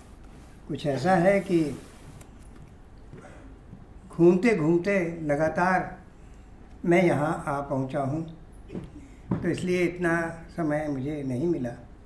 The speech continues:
उससे ज़्यादा ज़रूरी अभी इरफान और दूसरे लोग जो हैं, वो मुझसे बेहतर तैयारी से आए होंगे और वो पाठ करेंगे। मुक्तिबोध के यहाँ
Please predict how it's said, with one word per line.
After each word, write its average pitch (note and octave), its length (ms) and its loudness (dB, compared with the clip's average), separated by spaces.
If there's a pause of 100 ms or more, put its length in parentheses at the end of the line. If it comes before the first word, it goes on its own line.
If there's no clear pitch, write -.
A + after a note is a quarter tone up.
(1300)
उससे B3 200 4
ज़्यादा B3 300 8
ज़रूरी B3+ 480 6
अभी A#3 300 4
इरफान A#3+ 500 6
और A3+ 140 6
दूसरे G#3 300 2
लोग G3+ 300 4
जो F#3 100 2
हैं, E3+ 380 0 (1200)
वो F#3+ 100 4
मुझसे G3 260 4
बेहतर E3+ 340 2
तैयारी F3 420 2
से F3+ 340 -6 (360)
आए D#3 260 2
होंगे D3 320 -2 (880)
और F3 100 2
वो F3 140 2
पाठ D3+ 400 -2
करेंगे। D3+ 460 2 (2500)
मुक्तिबोध A#3 500 4
के C#4 120 2
यहाँ B3 600 4